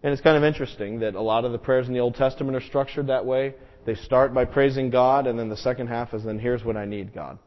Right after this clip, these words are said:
Uh, the Ten Commandments, the first four of the Ten Commandments focus on who God is. The other six of the Ten Commandments focus on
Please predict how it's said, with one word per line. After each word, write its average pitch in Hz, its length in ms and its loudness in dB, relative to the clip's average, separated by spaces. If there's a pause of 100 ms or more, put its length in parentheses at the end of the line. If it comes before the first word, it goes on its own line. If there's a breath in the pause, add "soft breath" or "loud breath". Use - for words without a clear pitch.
(520 soft breath)
Uh, 104 320 -4
the 104 140 -6
Ten 160 280 2
Commandments, 156 680 -6 (120)
the 113 80 -6
first 156 420 4
four 151 220 6
of 147 100 0
the 143 60 -2
Ten 147 240 -4
Commandments 139 500 -6
focus 123 380 -2
on 113 120 -6
who 123 160 -4
God 120 300 -4
is. - 300 -16 (500 soft breath)
The 113 220 2
other 135 420 4
six - 340 0
of 123 60 -6
the 107 60 -4
Ten 107 240 -4
Commandments 107 500 -8
focus 117 380 -2
on 113 260 -4